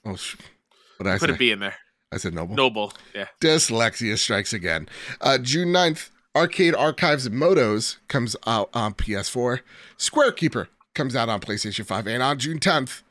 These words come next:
Speaker 1: Metal Max Xeno Reborn out on P S four. And The Quarry on P S five and P S four. That's the one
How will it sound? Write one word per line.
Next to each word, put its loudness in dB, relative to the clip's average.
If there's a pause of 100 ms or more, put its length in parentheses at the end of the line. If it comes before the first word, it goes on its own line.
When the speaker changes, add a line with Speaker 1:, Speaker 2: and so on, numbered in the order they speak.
(520)
Speaker 1:
Metal 4
Max 2
Xeno 2
Reborn 2 (680)
out 4
on 0
P -6
S -4
four. -4
And 2
The -2
Quarry 2 (160)
on -4
P -4
S -2
five -2
and -10
P -6
S -6
four. -10
That's -10
the -2
one -2